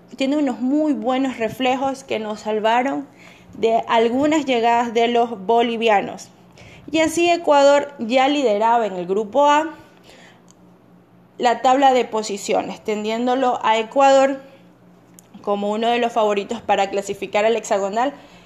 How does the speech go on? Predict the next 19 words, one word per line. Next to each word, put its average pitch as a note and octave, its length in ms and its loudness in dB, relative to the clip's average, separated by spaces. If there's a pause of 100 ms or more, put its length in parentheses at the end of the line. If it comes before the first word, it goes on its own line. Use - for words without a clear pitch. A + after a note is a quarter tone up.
(120)
ya B3+ 380 2
en C#4 260 0
la C#4 160 0
segunda B3+ 880 0 (420)
fecha. - 480 -2 (340)
Y F4 120 0
pasando E4 680 2
a C#4 140 2
la C#4+ 220 2
tercera B3 400 -2
jornada A3 680 0
que G3+ 120 -10
se G3 120 -6
desarrolló F#3 920 0 (120)
el A3 160 -2
pasado G#3+ 420 0
veintitrés A#3+ 540 -6
de A#3 80 -4
marzo, A3+ 460 -4